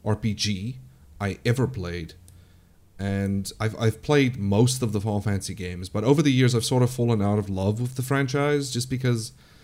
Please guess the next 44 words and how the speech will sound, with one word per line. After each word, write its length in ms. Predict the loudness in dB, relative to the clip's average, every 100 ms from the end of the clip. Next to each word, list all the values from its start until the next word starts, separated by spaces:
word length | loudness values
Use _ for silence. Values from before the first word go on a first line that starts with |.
| -20 -20 _ -2
I 180 | 0 -2 -12 -12
did 200 | -4 0
not 180 | 0 -2
like 220 | -2 -4
thirteen 520 | 0 2 2 0 -2 -2
at 140 | -2
all. 500 | 0 2 2 0 -2
Fifteen 720 | 0 -2 -2 -4 0 2 2
I 140 | 2
also 420 | -2 -2 0 0 0
could 240 | -6 -4
not 200 | -8 -6
get 160 | -8 -4
into. 760 | -2 -2 -2 0 2 2 0 -6 -18 -20 _ _ _ -6
And 360 | -2 0 0 0
fourteen, 600 | 4 4 4 0 0 2
like, 320 | 0 -2 -8
uh, 220 | -6 -6 -2
I 160 | 2
wasn't 240 | 4 4 2
gonna 140 | -4
play 200 | -4 -2
that. 140 | 0
That's 220 | 0 0 -2
an 80 |
M 100 | 0
M 140 | 0 0
O. 160 | -2
I'm 100 | -2 -2
not 120 | -2
an 100 | -2
M 140 | -2
M 80 | -2
O 240 | -2 -4 -8 -20 -20 _
kind 240 | -4 -2 -2
of 100 | 0
guy. 440 | 0 0 -6 -10 -14 -20 -20 -16 -8
Um, 560 | -6 -4 -4 -6 -10 -14 _ 4
but 580 | 4 4 -2 -10 -10 -16 -2
now 880 | 2 4 4 4 4 4 2 -2 -2
that 140 | 2
I've 100 | 2
been 120 | 2 -2
playing 480 | 0 0 0 -4